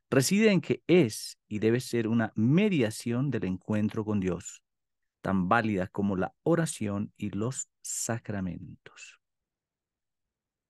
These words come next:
Octavo, la espiritualidad de comunión es tener el desafío de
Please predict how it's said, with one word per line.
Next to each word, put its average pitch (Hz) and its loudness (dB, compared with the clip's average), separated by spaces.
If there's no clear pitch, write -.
Octavo, 110 2
la 101 0
espiritualidad 113 2
de 107 0
comunión 123 0
es - -2
tener 117 0
el 107 -2
desafío 123 -4
de 110 2